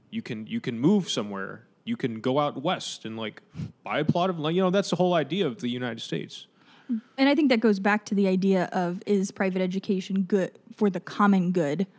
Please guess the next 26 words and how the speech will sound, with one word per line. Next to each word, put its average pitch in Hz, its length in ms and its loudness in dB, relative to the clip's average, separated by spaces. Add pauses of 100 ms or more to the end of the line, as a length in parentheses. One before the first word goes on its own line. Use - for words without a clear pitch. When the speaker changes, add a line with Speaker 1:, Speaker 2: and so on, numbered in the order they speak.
Speaker 2:
or 202 200 2
is 185 160 0
it 185 160 -2
just 185 300 -4
something 190 340 -2
that 175 140 -2
exists 180 380 -4
because - 300 -8
it - 120 -12
can, - 420 -8 (420)
right? 190 280 0 (260)
I 208 100 6
would 196 260 2
argue 190 420 4
that, 170 500 0 (400)
um, 165 420 -2 (880)
putting 202 420 6
a 185 240 0
high 185 220 -2
school 185 280 -2
in 185 60 2
the 185 60 2
middle 180 280 2
of 175 280 -2
a - 40 -6
suburb 180 560 0